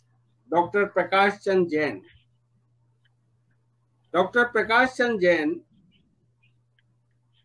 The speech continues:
ने बहुत मार्मिक और बहुत शोध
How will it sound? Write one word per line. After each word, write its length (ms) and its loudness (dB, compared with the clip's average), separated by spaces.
ने 140 2
बहुत 460 0
मार्मिक 560 0
और 180 0
बहुत 400 -2
शोध 540 0